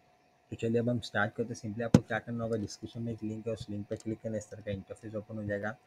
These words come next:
जैसे आप नीचे scroll down करेंगे तो आप देख सकते हैं यहाँ पे आपको लिखा हुआ दिखाई देगा के डबल आई टी डबल ई टू थाउजेंड ट्वेंटी वन mock test phase three has been started, click here for mock test। तो simply आपको इस link पे क्लिक कर देना होगा।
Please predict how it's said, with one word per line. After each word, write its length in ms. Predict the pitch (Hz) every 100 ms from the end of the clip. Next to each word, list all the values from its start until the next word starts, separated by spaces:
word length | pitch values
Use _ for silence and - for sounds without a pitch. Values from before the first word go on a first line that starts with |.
| - - - -
जैसे 160 | 127 147
आप 60 | 147
नीचे 260 | 135 147
scroll 300 | 131 - 131
down 120 | 135 -
करेंगे 180 | 131 127
तो 160 | 127 117
आप 60 |
देख 180 | 110 117
सकते 200 | 123 123
हैं 80 | 117
यहाँ 120 | 107
पे 100 | 113
आपको 160 | 110 110
लिखा 240 | 104 110
हुआ 80 | 110
दिखाई 260 | 117 113
देगा 140 | 110 113
के 200 | - 120
डबल 240 | 117 117 120
आई 80 |
टी 160 | 120 117
डबल 280 | 113 110 113
ई 140 | 123 131 -
टू 60 | 110
थाउजेंड 260 | 113 120 120 - 110 101 -
ट्वेंटी 320 | 110 104 123
वन 160 | 123 117
mock 180 | 107 -
test 200 | 120 - -
phase 260 | 113 -
three 120 | 123
has 180 | 117 110
been 120 | 117 -
started, 460 | - 101 107 156 - _ _ - _ _ -
click 220 | 175 165
here 200 | 143 160 190 -
for 140 | 113 143
mock 220 | 117 98 107
test। 140 | 95
तो 80 | 110
simply 220 | 120 120
आपको 180 | 117 127
इस 180 | 123 117
link 160 | 110 107
पे 80 | 123
क्लिक 340 | - 120 -
कर 120 | 120
देना 220 | 117 123 120
होगा। 300 | 120 123